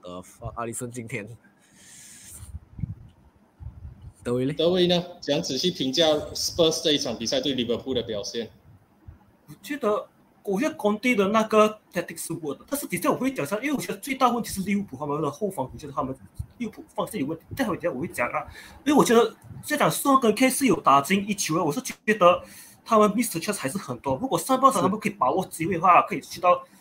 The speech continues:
Speaker 3: maybe三，三比一样子，可以进三球，但是他们没有。
Speaker 1: 没有把握。
Speaker 3: 但是阿迪那里，我是觉得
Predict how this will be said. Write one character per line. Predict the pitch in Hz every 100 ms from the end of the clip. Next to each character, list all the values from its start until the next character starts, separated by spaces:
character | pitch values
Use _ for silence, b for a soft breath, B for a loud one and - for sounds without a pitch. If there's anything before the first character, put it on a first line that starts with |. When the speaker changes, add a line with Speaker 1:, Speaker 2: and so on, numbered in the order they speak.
| B _ _ 160
Speaker 3:
maybe | 165 202 214 - _
三， | - 147 156 -
三 | 170 156 -
比 | 135
一 |
样 | 151 147
子， | - -
可 |
以 | 190
进 | 208
三 | 190 135
球， | - 117 117
但 | 185
是 | 190
他 | 185 139
们 | 143 - - - - - _ _
没 | 135
有。 | 139 110
Speaker 1:
没 | 110
有 | 101
把 | -
握。 |
Speaker 3:
但 | 269
是 | 311 - -
阿 | 240
迪 | 269
那 | 269
里， | 269
我 | 160
是 | 254
觉 | 185
得 | 180 -